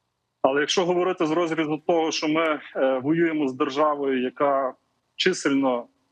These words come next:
переважає нас там більш ніж п'ять разів, то з-, однозначно можна сказати, що, е, чисельний склад наших Збройних сил, е, повинен постійно оновлюватися, постійно повинен збільшуватися, тому що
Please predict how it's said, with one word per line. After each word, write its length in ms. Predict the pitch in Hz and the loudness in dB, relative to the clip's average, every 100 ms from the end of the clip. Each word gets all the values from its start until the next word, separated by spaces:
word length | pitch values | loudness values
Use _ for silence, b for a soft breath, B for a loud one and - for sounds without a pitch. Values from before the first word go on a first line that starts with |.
| _ | _
переважає 600 | - 135 135 131 147 143 | -2 0 0 0 0 0
нас 280 | 135 139 131 | 0 -2 -2
там 180 | - 123 | -4 -6
більш 420 | 117 113 139 - | -6 -4 -2 0
ніж 140 | 139 127 | 0 0
п'ять 280 | - 139 143 | 0 0 0
разів, 380 | 135 147 208 226 _ _ _ _ _ | -2 0 0 -2 _ _ _ _ _
то 120 | 131 | 0
з-, 240 | 123 135 180 | 2 0 0
однозначно 600 | 139 143 135 165 165 151 | 0 0 2 0 0 -2
можна 260 | 143 135 139 | 0 0 -2
сказати, 500 | - 131 143 143 135 | -2 0 0 0 -4
що, 1300 | - - 135 131 127 123 - 117 113 110 107 107 | -6 -2 0 2 2 0 -4 -4 -4 -2 -2 -4
е, 60 | 104 - | -8 -4
чисельний 460 | - 170 - 135 139 | 0 0 0 0 0
склад 340 | - 147 131 | 0 0 2
наших 320 | 135 135 131 | 0 -2 -4
Збройних 400 | 120 139 139 135 | -2 0 0 -2
сил, 320 | - 151 185 - _ _ _ _ _ - | -2 -2 -2 -4 _ _ _ _ _ -4
е, 320 | 139 123 120 117 _ _ | 0 2 2 0 _ _
повинен 440 | 156 143 175 160 135 | 0 2 0 0 -2
постійно 720 | - - - 156 151 127 117 _ - | -4 -4 0 2 2 2 -2 _ -2
оновлюватися, 840 | 135 147 180 180 180 180 156 - | 0 2 2 0 -2 -4 -6 -8
постійно 480 | 139 135 - 156 151 | -4 -6 -4 -2 -2
повинен 400 | - 135 135 127 | 0 0 2 0
збільшуватися, 760 | 117 170 190 190 180 180 - 160 | -2 -2 0 0 0 -2 -4 -2
тому 280 | - 135 139 | 0 0 0
що 240 | - 123 | 0 -2